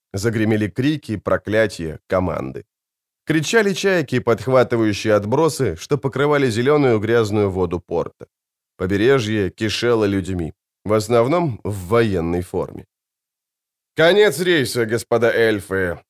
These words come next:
сказал нильфгардский командир конвоя. «Вы в Диллингене,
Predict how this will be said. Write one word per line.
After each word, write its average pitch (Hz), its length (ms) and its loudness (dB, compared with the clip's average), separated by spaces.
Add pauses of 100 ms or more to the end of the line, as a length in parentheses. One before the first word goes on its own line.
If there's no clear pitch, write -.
сказал 113 460 0
нильфгардский 104 680 0
командир 98 480 0
конвоя. 85 560 -2 (320)
«Вы 143 220 0
в 139 60 0
Диллингене, 123 800 2